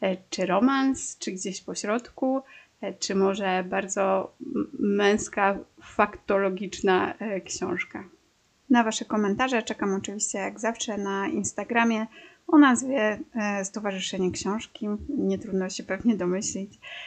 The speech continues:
E, jeżeli nie chcecie pisać na Instagramie, to oczywiście możecie też napisać na maila o nazwie stowarzyszenie książki małpa gmail kropka com.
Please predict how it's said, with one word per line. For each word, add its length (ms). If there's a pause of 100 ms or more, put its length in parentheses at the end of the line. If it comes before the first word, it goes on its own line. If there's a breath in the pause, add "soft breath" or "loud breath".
(140 loud breath)
E, 120
jeżeli 340
nie 120
chcecie 280
pisać 320
na 380
Instagramie, 840
to 200
oczywiście 480
możecie 360
też 180
napisać 640
na 160
maila 640 (100)
o 120
nazwie 440
stowarzyszenie 720
książki 420
małpa 320
gmail 420
kropka 560
com. 280